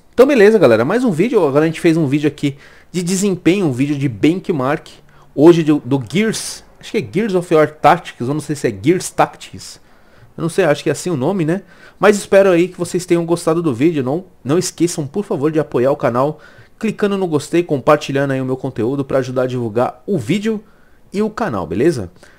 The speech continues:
Não esqueçam também aí de deixar comentários aí sobre jogos que vocês querem ver no canal, conteúdo, algum tipo de conteúdo que vocês querem ver.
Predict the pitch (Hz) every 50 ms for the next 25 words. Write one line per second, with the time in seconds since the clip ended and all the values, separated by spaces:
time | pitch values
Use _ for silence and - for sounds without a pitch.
0 | - _ - 202 - - 196 185 180 - 185 170 175 160 147 147 151 147 143 151
1 | 147 147 139 139 - - 139 - - 147 131 123 107 95 - 110 113 117 110 101
2 | 92 95 98 104 120 127 - _ - - - - _ _ - - 127 117 117 113
3 | 92 107 117 117 110 110 107 - - - 104 98 101 - - 110 - - 110 104
4 | 101 98 90 101 98 104 - - 190 151 127 131 139 143 139 139 135 127 117 113
5 | - - 107 101 - 107 107 113 120 117 104 107 117 110 - - 107 101 101 -
6 | 104 - 110 104 107 - - 107 101 - 113 110 113 139 151 131 104 117 135 151
7 | 151 147 -